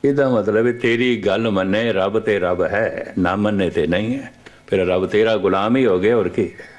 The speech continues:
ਉਹ ਬੇਪਰਵਾਹ ਹੈ,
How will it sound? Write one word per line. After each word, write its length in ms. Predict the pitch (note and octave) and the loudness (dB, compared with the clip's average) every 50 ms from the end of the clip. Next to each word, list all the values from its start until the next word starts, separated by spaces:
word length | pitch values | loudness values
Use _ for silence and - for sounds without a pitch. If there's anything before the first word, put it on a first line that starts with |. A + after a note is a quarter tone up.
| - - _ _ _ - - - - _ _ _ - - _ _ _ _ _ _ _ _ _ _ _ _ _ _ _ _ _ _ _ _ _ _ _ _ _ _ _ _ _ _ _ _ _ _ _ - _ _ _ _ _ _ _ - - - _ _ _ _ _ _ _ _ _ _ _ _ _ - | -20 -20 _ _ _ -20 -20 -20 -20 _ _ _ -20 -20 _ _ _ _ _ _ _ _ _ _ _ _ _ _ _ _ _ _ _ _ _ _ _ _ _ _ _ _ _ _ _ _ _ _ _ -20 _ _ _ _ _ _ _ -20 -20 -20 _ _ _ _ _ _ _ _ _ _ _ _ _ 0
ਉਹ 120 | G#2+ F#2+ | 0 0
ਬੇਪਰਵਾਹ 680 | F2 F#2+ G#2 G#2+ - - A2+ F#2+ D#2+ C#2+ C#2+ B1+ - - | 2 2 0 0 0 -2 -2 -2 -2 -2 -4 -4 -6 -8
ਹੈ, 260 | - - - - - | -12 -16 -18 -20 -20